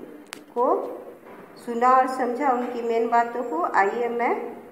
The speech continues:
कुछ प्रश्न उत्तर आपको बताते हैं, जो आपके लिए इम्पोर्टेंट है। पहला प्रश्न है, स्वर और व्यंजन में क्या अंतर होता है? उत्तर होगा, जिन वर्णों को बोलने में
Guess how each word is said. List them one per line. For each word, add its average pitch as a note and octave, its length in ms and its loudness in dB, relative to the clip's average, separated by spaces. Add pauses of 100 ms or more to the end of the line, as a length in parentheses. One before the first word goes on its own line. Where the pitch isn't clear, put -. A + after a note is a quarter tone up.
(340)
कुछ G#3+ 160 -10
प्रश्न B3 380 0
उत्तर C4 340 -2
आपको B3+ 400 0
बताते G#3+ 640 -2
हैं, C4+ 180 -2
जो A3+ 140 -2
आपके G3 300 0
लिए A3 140 -2
इम्पोर्टेंट A3 640 -2
है। D4+ 200 -2 (460)
पहला G#3+ 280 4
प्रश्न B3+ 380 -2
है, D4 400 -2 (500)
स्वर C4+ 280 6
और C4 300 4
व्यंजन A3+ 440 0
में B3+ 320 -2
क्या A3+ 200 2
अंतर G3+ 520 -2 (120)
होता G#3 300 -2
है? F#3 480 -2 (680)
उत्तर C4 320 0
होगा, D4+ 400 4 (160)
जिन D#4 260 0
वर्णों B3 380 2
को B3 280 0
बोलने A3+ 480 0
में A#3 320 -2